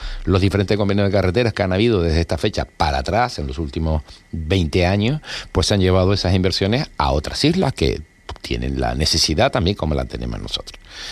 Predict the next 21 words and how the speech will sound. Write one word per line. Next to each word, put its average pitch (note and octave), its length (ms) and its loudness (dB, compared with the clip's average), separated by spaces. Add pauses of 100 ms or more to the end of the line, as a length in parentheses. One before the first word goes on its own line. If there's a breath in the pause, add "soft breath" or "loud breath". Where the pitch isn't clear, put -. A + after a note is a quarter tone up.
(440 loud breath)
Pero C#3+ 260 4
en C3 140 4
la G#2+ 80 2
legislatura F#2 440 2
pasada, G2+ 360 0
ya F#2+ 100 2
le F2 140 2
digo, G2+ 200 2
yo D#2+ 120 2
insistía F2 440 -2
en G#2 60 -2
que - 120 -4
eso - 120 -4
no D2 60 0
iba C#2 100 0
a - 60 -4
ocurrir C#2+ 320 -2
así G#2+ 340 0
y - 80 2
desde D#2 240 4
luego, E2 380 0